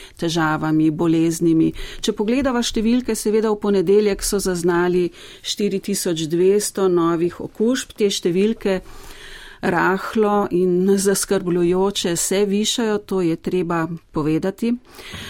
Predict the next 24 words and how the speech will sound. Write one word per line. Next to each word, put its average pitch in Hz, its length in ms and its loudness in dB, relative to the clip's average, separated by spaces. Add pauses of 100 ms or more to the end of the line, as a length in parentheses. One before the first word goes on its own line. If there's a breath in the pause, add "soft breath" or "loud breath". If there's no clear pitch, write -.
(300 loud breath)
Ampak, 208 540 -2 (180)
ko 226 200 -2 (200)
govorimo 208 680 4
o 196 120 0
duševnih 208 640 2
težavah, 160 760 0 (220)
o 156 220 -4
duševnih 190 540 4
bolezni, 175 680 4 (300 loud breath)
covid 208 460 -2
je 190 240 2
gotovo 175 580 -2
spremenil 180 600 2
naša 165 340 2
življenja 165 560 0
in 202 120 2
predvsem 180 560 -2
otroke 170 460 -2
in 175 80 4
mladostnike 170 680 0
oropal 180 480 0
neke 175 340 0
normalnosti, 165 920 0 (500 loud breath)
em, 156 400 -6